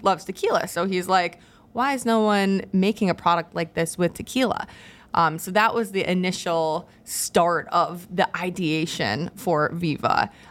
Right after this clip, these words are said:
um, you know, and then started working on the different flavor profiles and the packaging and the branding and everything. And for me, it actually took a few months for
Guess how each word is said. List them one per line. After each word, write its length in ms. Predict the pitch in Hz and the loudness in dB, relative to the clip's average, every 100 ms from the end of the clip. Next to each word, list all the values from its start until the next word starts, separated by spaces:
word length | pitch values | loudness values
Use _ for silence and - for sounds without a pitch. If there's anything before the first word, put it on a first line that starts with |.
| - | 0
um, 420 | 156 143 90 - | 0 2 -2 -4
you 80 | 180 | 0
know, 120 | 175 | 0
and 100 | 170 | 2
then 300 | 170 165 175 | 0 0 -4
started 300 | - 190 170 | 0 2 2
working 340 | 170 170 - 175 | 2 -2 0 0
on 240 | 160 156 | 0 0
the 100 | 156 | -2
different 340 | 170 - - | -4 -6 -8
flavor 400 | - 233 233 214 208 | -6 2 2 4 0
profiles 800 | 220 202 - 190 180 180 180 170 | 0 0 0 2 4 2 0 -4
and 80 | 139 | -12
the 60 | |
packaging 720 | - - 196 196 190 180 175 | -12 -4 -4 -4 -6 -2 -2
and 80 | 160 | -2
the 40 | 151 | -6
branding 540 | - 196 202 190 180 | -4 2 4 4 2
and 80 | 170 | 2
everything. 560 | 165 165 175 156 156 160 - - | 2 2 2 2 2 -2 -12 -4
And 120 | - | 0
for 100 | 196 202 | 4 4
me, 220 | 240 277 | 6 4
it 60 | 175 | 4
actually 400 | 175 - 208 196 | 4 2 -2 0
took 260 | - 202 | 0 0
a 80 | 175 | 0
few 260 | - 208 180 | -2 -2 0
months 360 | 180 185 175 | 4 2 0
for 340 | - 170 156 | -4 -2 0